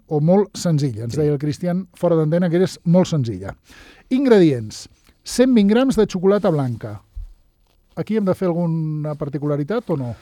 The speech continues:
Speaker 2: No, a veure, la xocolata blanca ha de ser de qualitat, eh? Això sí, eh? Eh, no agafeu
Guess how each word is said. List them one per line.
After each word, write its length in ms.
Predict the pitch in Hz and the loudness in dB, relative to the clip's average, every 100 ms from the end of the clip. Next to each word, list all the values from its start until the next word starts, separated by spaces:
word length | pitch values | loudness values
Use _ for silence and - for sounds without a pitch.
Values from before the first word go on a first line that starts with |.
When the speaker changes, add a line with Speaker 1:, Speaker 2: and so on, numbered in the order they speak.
| _ _ | _ _
Speaker 2:
No, 200 | 185 170 | 0 2
a 60 | 180 | 4
veure, 100 | 160 | 4
la 80 | 170 | 4
xocolata 420 | 180 190 185 175 | 0 0 0 2
blanca 220 | 170 185 208 | 0 0 -2
ha 20 | |
de 80 | 165 | -2
ser 120 | 147 | -2
de 60 | 151 | -2
qualitat, 420 | 151 120 175 160 | -2 -6 -10 -12
eh? 40 | 143 | -8
Això 220 | 107 127 | -6 -6
sí, 220 | - 113 | -6 -6
eh? 80 | 123 | -6
Eh, 1120 | 160 113 110 104 101 95 95 - - _ 156 | -6 -8 -10 -10 -10 -12 -16 -20 -20 _ -14
no 380 | 113 117 120 123 | -10 -8 -6 -6
agafeu 520 | 120 117 - 127 117 | -6 -6 -4 -2 -2